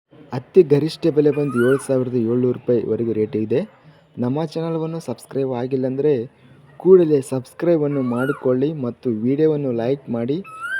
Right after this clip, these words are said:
ವಿಡಿಯೋವನ್ನು ಲೈಕ್ ಮಾಡೋದ್ರಿಂದ ಇನ್ನೂ ಹೆಚ್ಚಿನ ರೈತ ಬಾಂಧವರೆಲ್ಲರಿಗೂ ವಿಡಿಯೋ ಅನ್ನೋದು ಸಜೆಷನ್ ಆಗುತ್ತದೆ. ಆದ್ದರಿಂದ ವಿಡಿಯೋವನ್ನು ಆದಷ್ಟು ಸ್ನೇಹಿತರಿಗೆ ಮತ್ತು ರೈತ ಬಾಂಧವರೆಲ್ಲರಿಗೂ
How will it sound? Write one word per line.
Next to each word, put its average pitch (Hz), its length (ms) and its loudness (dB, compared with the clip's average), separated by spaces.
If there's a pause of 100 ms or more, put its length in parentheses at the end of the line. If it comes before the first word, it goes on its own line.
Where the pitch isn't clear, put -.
(100)
ವಿಡಿಯೋವನ್ನು 156 400 2
ಲೈಕ್ 127 340 -4
ಮಾಡೋದ್ರಿಂದ 131 440 -2
ಇನ್ನೂ 127 280 -2
ಹೆಚ್ಚಿನ 123 280 -6
ರೈತ 117 440 -2
ಬಾಂಧವರೆಲ್ಲರಿಗೂ 113 600 -2
ವಿಡಿಯೋ 113 240 0
ಅನ್ನೋದು 127 220 -2
ಸಜೆಷನ್ 113 440 -8
ಆಗುತ್ತದೆ. 127 460 -2 (500)
ಆದ್ದರಿಂದ 143 420 -4
ವಿಡಿಯೋವನ್ನು 131 600 -2 (460)
ಆದಷ್ಟು 135 460 -2
ಸ್ನೇಹಿತರಿಗೆ 123 680 -4
ಮತ್ತು 117 460 -4
ರೈತ 110 200 -4
ಬಾಂಧವರೆಲ್ಲರಿಗೂ 117 760 0